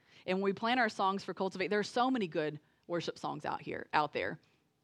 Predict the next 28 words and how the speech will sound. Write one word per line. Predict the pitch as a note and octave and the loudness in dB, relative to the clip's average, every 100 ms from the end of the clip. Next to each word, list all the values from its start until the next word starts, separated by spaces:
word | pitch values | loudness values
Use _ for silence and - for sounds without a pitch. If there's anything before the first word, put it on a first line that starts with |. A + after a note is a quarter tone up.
| _ _ _ - - | _ _ _ -12 -2
And | A3+ | 0
if | G#3+ | 0
you | A3 | 2
want | A3 B3 | 2 6
help | A#3 G#3 G#3 | 6 6 6
with | G#3 - | 0 2
what | G3+ | 2
to | G#3 | 2
listen | G3+ G3 G3 | 0 -2 -2
to | G3 F#3 G#3+ - - - | 2 2 2 -2 -20 0
on | G3 G3 | 2 2
your | F#3+ | 4
day-to-day, | F#3 F#3 F3 G3 | 4 4 2 4
we | G3 | 4
always | F3 F#3 G3 | 4 2 0
keep | - G3+ | -4 -6
a | |
Spotify | E3+ E3+ E3+ F#3 F3+ | -4 0 0 2 -2
playlist | - F3+ F3+ E3 | 0 0 2 0
linked | E3 E3+ F#3 | -2 -4 -4
on | D#3+ D#3 | -4 -4
both | D#3+ D#3+ | -4 -6
our | D3+ | -4
Facebook | D#3 D#3+ F#3 E3+ | -4 -4 -6 -6
and | D#3+ | -6
our | |
Instagram | - D#3 - D#3+ D#3 | -6 -10 -8 -6 -6
accounts. | D#3 D3+ D3+ - - | -8 -8 -8 -10 -20